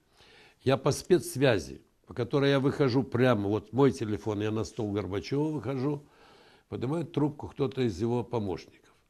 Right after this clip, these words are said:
И, понимаете, начинаются вопросы вот такие, какие меня просто бесят, злят, но я соблюдаю. Значит, кто я такой, откуда я звоню. Ну, в общем, мне нужно было сначала доказать, что я не верблюд. Потом, значит, с большим трудом, э,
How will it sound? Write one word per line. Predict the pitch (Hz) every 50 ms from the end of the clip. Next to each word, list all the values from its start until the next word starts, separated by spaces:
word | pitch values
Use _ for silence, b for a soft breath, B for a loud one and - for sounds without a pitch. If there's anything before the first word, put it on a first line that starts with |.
| b b b b b b b b b b -
И, | 127
понимаете, | 120 98 143 151 170 190 180 120 117 135
начинаются | 147 135 - - 160 180 185 175 147 - - 143 139
вопросы | 135 147 - - 190 208 202 156 - - 127
вот | 113 117 113 -
такие, | - 139 - - 151 143 110
какие | 92 - 120 - - - 147 139
меня | 123 120 113 113 123 135 147 143
просто | 143 - 139 131 - - 143
бесят, | 123 101 95 131 156 127 - 131 120 82 80
злят, | 85 78 69 85 117 123 143 151 143 147 - - -
но | 110 104 110
я | 104 98 131 156 160 - - b b b b b b b b b b
соблюдаю. | - - - 117 95 104 113 117 107 104 101 - b b b b b b b -
Значит, | 107 107 - - - -
кто | - - 135 131
я | 120
такой, | 120 - 120 95 - - 135 135 127
откуда | 117 - - - 117 98 113
я | 110 110 101
звоню. | 87 98 107 117 120 123 131 131
Ну, | 120 120
в | 123 117
общем, | - - 117 117 - - - _ _ b b b b b -
мне | 131 156
нужно | 165 151 120 107 131
было | 120 127 135 123
сначала | - - 110 95 - 147 135
доказать, | 110 113 92 98 101 123 123
что | - - - 113
я | 107
не | 110 110
верблюд. | 107 104 82 76 71 69 - - - _ _ b b b b b b b b b b b b b b b b b b b b b _
Потом, | - 117 117 - - 202 208 208 165
значит, | 120 151 165 147 110 131 135
с | 107 92
большим | 110 127 120 - - 180 175 139
трудом, | - 147 131 127 117 156 175 175 165 151 - -
э, | 127 113 107 101 98 92 87